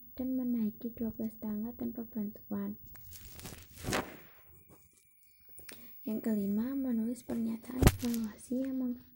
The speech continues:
merefleksikan keadaan perkembangan klien terhadap tujuan.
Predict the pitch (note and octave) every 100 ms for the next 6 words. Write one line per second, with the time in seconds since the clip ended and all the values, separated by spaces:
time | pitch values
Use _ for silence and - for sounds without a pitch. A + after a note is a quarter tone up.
0 | - - A#3+ A#3+ A#3+ A#3+ A#3 - A#3 A3+
1 | - A3+ G#3 - - A3+ A#3+ B3 A#3 A3
2 | G#3+ A3+ A3+ A#3+ A#3+ A#3+ - A3 G#3+ G#3+
3 | A3+ - G3+ G#3 - A#3 C#4+ - - -
4 | - - A3+ A3 A3 B3 B3 - G#3+ -
5 | - G3+ G3 F#3+